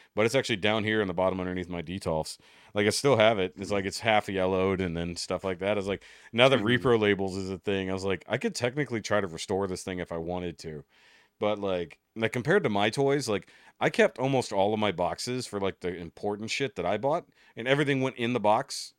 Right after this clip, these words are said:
Speaker 1: when it, when it wasn't in use. Like, it's like, even back in the
Speaker 2: Mm-hmm.
Speaker 1: day, I was displaying the stuff on the shelves. I would take it down and dust it. I don't do that now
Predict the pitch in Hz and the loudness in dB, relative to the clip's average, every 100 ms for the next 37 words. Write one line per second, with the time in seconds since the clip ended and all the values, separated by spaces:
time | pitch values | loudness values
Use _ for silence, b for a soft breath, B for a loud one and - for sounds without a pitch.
0 | - 107 104 110 101 98 104 98 95 95 | -12 -4 -2 -4 -6 -4 -2 -2 -2 -4
1 | 90 85 73 - _ b b b b b | -6 -8 -10 -18 _ b b b b b
2 | - 110 101 - - - 113 123 123 139 | -4 -2 -2 -4 -16 -6 0 2 2 2
3 | 151 143 135 110 127 104 95 85 95 - | 2 2 2 2 4 4 0 -4 -8 -4
4 | 113 110 107 - 113 104 98 90 147 147 | -2 -2 -2 0 0 0 -4 -2 0 2
5 | 143 120 95 90 101 85 95 95 90 90 | 2 0 -2 -2 -4 -4 -6 -6 -6 -4
6 | 123 - 135 120 _ b b b b 92 | -4 -2 -6 -6 _ b b b b -4
7 | 98 98 90 85 107 92 | -2 0 0 0 0 0